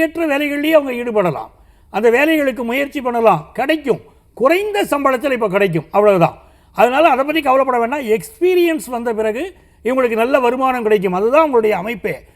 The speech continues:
சிம்மராசி பூரம் நட்சத்திரம் அப்படிங்கிற போது இரண்டு ஆண்டுகள் இன்னும் பொறுமையாத்தான் இருக்கணும்.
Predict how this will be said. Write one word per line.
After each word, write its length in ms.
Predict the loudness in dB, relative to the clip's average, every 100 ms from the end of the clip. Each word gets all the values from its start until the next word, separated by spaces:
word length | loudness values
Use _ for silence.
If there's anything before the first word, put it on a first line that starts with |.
| _ _ _ -8
சிம்மராசி 640 | -2 2 2 2 -2 -6 -8
பூரம் 320 | -4 -2 -2
நட்சத்திரம் 480 | -6 -4 -2 0 -2 -2
அப்படிங்கிற 340 | -4 -2 0
போது 260 | 0 2 4 2 0 -14 _ _ -2
இரண்டு 280 | 0 0 0
ஆண்டுகள் 420 | 0 0 -2 -4
இன்னும் 220 | -6 -4
பொறுமையாத்தான் 560 | -2 -2 -2 -4 -2 -2
இருக்கணும். 380 | -2 0 0 -2